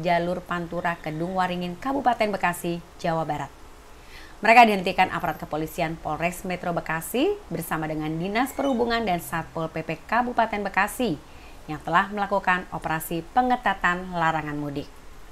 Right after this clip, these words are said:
Petugas menghampirinya dan menanyakan kelengkapan surat hasil swab antigen. Namun mereka tidak memilikinya, sehingga mereka diminta turun untuk menuju posko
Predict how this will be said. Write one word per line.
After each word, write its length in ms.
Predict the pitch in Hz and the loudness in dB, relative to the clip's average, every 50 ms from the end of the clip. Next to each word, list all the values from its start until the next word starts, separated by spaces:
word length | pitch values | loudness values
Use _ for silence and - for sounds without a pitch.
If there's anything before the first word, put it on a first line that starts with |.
| - - - - - - - - - - | -16 -16 -16 -16 -16 -16 -16 -16 -4 -2
Petugas 400 | 262 240 254 254 262 277 269 - | 2 4 6 8 8 8 8 6
menghampirinya 560 | 254 233 226 226 220 - 220 208 208 208 220 | 4 6 6 4 4 4 2 4 4 4 4
dan 160 | 208 196 180 | 4 2 2
menanyakan 640 | 170 170 165 165 160 160 165 - - 170 170 175 165 - | 0 0 -2 -2 -2 -2 -4 -2 -2 -2 -2 -2 -6 -4
kelengkapan 640 | - 277 277 269 269 262 - 240 233 - 208 208 208 | -2 0 2 2 2 2 0 0 0 0 -2 -2 -2
surat 480 | 202 - - 202 190 196 185 180 180 - | -4 -6 -6 -4 0 2 2 2 0 -2
hasil 560 | - 185 180 175 180 - - 185 180 180 180 | -4 -4 -4 -4 -4 -4 -4 -2 -2 -2 -4
swab 320 | - - 175 170 160 160 - - | -6 -4 0 0 2 0 0 -4
antigen. 560 | - 160 151 143 - 151 151 147 147 135 123 - - - - - - - - - - - - - - - | -8 -10 -10 -6 -6 -6 -6 -6 -6 -8 -8 -10 -14 -16 -16 -16 -18 -18 -18 -18 -18 -18 -18 -12 0 2
Namun 240 | 214 240 254 247 | 6 6 6 8
mereka 240 | 233 220 208 - 190 | 6 6 6 4 2
tidak 240 | - 202 196 156 170 | 2 2 2 2 2
memilikinya, 640 | 170 180 180 180 175 - - 202 190 190 185 160 156 143 139 - - - - - - - | 0 0 -2 -2 -2 -4 -4 -4 -2 -2 -2 -2 -2 -6 -10 -14 -18 -18 -18 -18 -18 -16
sehingga 640 | - - - - 156 151 156 156 156 165 196 269 339 339 - - - - | -10 -8 -4 -4 -2 -2 0 2 6 6 6 6 4 0 -6 -14 -12 -10
mereka 240 | 147 147 - 185 196 | -8 2 4 6 6
diminta 320 | 196 185 175 170 170 165 156 - | 6 4 0 -2 -2 -4 -4 -2
turun 400 | 165 156 160 180 196 226 247 - | -2 -2 0 0 0 0 -2 -4
untuk 240 | 170 170 151 156 - | -6 -6 -6 -6 -4
menuju 400 | 165 175 208 226 220 262 247 - | -4 -2 -2 -2 -2 -2 0 6
posko 560 | - 254 254 254 - - 247 240 240 240 | 6 6 6 4 2 4 6 6 6 6